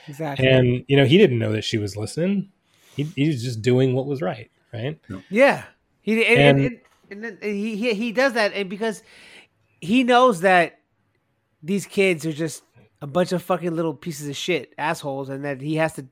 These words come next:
Speaker 1: at least call them out on their shit 'cause no one else will.
Speaker 2: Do you think that, um, Hunnam's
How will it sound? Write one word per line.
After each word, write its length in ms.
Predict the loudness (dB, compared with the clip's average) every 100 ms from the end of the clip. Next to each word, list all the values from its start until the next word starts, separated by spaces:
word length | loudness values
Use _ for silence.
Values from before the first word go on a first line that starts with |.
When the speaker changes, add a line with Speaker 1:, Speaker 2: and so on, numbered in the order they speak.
| _ -8
Speaker 1:
at 40 |
least 260 | -4 -4 -8 _ _ -4
call 240 | 0 0
them 160 | 0 2
out 220 | 4 4
on 160 | 0
their 160 | -4 -6
shit 480 | -2 2 2 0 -6 -20 -20 _ -10
'cause 140 | -4
no 120 | -2
one 160 | 0 0
else 200 | 0 -2
will. 360 | -4 -4 -6 -18 -20 _ _ _ _ _ _ _ _ _ _ _ _ _ _ _ _ _ _ -4
Speaker 2:
Do 140 | 2
you 140 | 2 2
think 480 | 0 0 -2 -8 _
that, 560 | -4 2 4 4 2 -6 _ _ _ -20 -20 _ _ _ -20 _ -16 -16 _ _ -4
um, 880 | 2 4 4 2 0 -4 -10 -14 -20 -20 _ _ _
Hunnam's 1000 | 2 6 8 8 6 4 2 0 -6